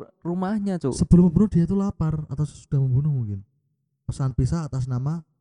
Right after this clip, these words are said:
Speaker 2: Yetes.
Speaker 1: Mm-mm.
Speaker 2: Supaya orang tidak curiga. Kan tanggal dua puluh satu ini Yetes ada minta tolong.
Speaker 1: Mm-mm.
Speaker 2: Padahal dua puluh satu lebih mungkin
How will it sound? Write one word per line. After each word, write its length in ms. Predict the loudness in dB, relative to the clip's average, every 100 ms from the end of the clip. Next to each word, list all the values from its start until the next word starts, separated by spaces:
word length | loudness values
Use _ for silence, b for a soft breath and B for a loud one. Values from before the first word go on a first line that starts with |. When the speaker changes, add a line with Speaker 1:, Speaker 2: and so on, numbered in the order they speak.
| _
Speaker 2:
Yetes. 720 | -10 -4 -4 -4 -8 -10 -20 _
Speaker 1:
Mm-mm. 240 | -10 -8 -4
Speaker 2:
Supaya 380 | -2 0 0
orang 180 | 0 -2
tidak 200 | -2 -4
curiga. 480 | -2 -2 0 0 -2 _ _ _ _ _
Kan 160 | -6 -2
tanggal 400 | 0 4 2 2 _ _ _ 2
dua 140 | 2
puluh 180 | 4 0
satu 320 | -2 -2 -2
ini 160 | -2 0
Yetes 300 | 0 0 -4
ada 380 | -6 -2 -2 -2 _
minta 280 | -10 -6 -4
tolong. 400 | -2 -2 -2 -6 _
Speaker 1:
Mm-mm. 400 | -8 -4 -2 -2
Speaker 2:
Padahal 380 | -2 0 0 0
dua 180 | 0 0
puluh 160 | 2 0
satu 260 | -4 -2
lebih 300 | -2 2 2
mungkin 400 | 0 -6 -8 -8